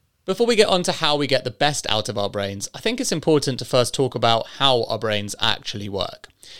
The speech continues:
And to do that, I want to explain a very brief history of psychology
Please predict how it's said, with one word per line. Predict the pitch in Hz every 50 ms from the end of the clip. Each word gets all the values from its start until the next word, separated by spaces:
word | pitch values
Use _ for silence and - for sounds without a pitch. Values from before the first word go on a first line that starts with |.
| -
And | - 156 143
to | 175
do | 170 226 226 208
that, | 165 135 123 120 -
I | -
want | 147 170 202 208
to | 208
explain | 185 - - - 151 139 135 127
a | 120 127
very | 117 110 131 131 135 139 135 123
brief | 117 - 131 131 123 - -
history | 123 107 - - - 110 104
of | 104 101
psychology | - 113 104 101 - 107 104 101 101 - 113 104 104 104